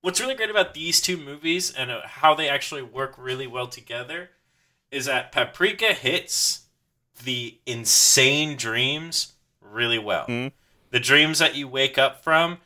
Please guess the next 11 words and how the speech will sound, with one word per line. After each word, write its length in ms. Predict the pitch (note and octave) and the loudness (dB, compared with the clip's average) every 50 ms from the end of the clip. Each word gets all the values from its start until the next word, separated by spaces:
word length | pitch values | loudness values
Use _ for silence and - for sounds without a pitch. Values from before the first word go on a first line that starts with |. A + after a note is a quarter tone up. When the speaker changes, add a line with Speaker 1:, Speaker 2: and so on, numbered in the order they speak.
| _ _ _ _ _ _ - | _ _ _ _ _ _ 2
Speaker 1:
and 380 | C#3+ C3+ C3 A#2+ A2+ A2 - - | 4 4 4 4 2 -2 -8 -12
you 180 | A#2+ B2 B2 B2 | -10 -10 -10 -10
couldn't 480 | - - - - D#3 D#3+ D#3+ D#3 D3 - | -10 -6 -2 0 0 0 0 -2 -6 -4
believe 680 | C#3+ C3 A#2+ A2+ A2+ A#2+ A2+ A2 A2 G#2+ G#2 G#2 F#2+ _ _ _ _ G2 | -4 -4 -4 -6 -12 -14 -14 -14 -14 -14 -14 -16 -18 _ _ _ _ 0
that 400 | A2 G#2+ G#2 G2 G2 F#2 - - _ _ _ - | 4 4 6 6 4 2 -2 -10 _ _ _ -20
you 160 | A2 A2 G#2+ | -18 -18 -18
weren't 420 | G2+ G2 G2+ A2 A2 A2+ A2+ A2 | -16 -10 -4 0 0 0 0 -2
realizing 720 | G#2+ G#2 G#2+ A2 A2 G#2+ G2 G2 G2+ G2 F2+ F#2+ F#2+ F#2+ | -8 -6 -2 0 2 2 4 2 2 2 -2 -4 -6 -6
you 120 | F#2 F#2 F#2 | -8 -10 -10
were 120 | F2 E2+ | -12 -14
dreaming 480 | D#2+ - F#2 F2+ D#2+ D2+ - A#1 A#1 | -14 -14 -14 -14 -14 -16 -18 -20 -20